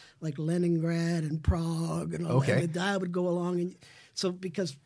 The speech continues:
Speaker 1: all these places are closer together, you could get the whole world when you li-, tuned into it.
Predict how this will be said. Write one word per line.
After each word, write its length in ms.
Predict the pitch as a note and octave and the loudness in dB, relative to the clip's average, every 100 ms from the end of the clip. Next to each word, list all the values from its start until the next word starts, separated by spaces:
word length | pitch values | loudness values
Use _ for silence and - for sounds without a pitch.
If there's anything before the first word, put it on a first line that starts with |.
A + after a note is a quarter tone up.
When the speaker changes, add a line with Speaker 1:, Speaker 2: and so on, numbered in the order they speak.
| _ - - | _ -20 -8
Speaker 1:
all 140 | F#3 | -4
these 140 | F3 D3 | -4 -4
places 380 | G3 E3+ E3 | -4 -2 -2
are 20 | D#3+ | -2
closer 320 | F3+ F3+ C3 | -2 -4 -4
together, 280 | F#3 F#4 A#3 | -4 -2 0
you 160 | F3 | -2
could 100 | E3+ | -2
get 160 | F#3+ F3 | -6 -6
the 60 | |
whole 160 | D3 G3 | -6 -4
world 340 | A3 F#4+ G#3+ | -4 -4 -6
when 160 | F3 D3+ | -6 -6
you 140 | D3+ | -6
li-, 100 | E3+ F3 | -8 -8
tuned 240 | - F3 D#3+ | -6 -4 -2
into 320 | D#3 D3 D3+ | -4 -4 -6
it. 140 | C3+ | -8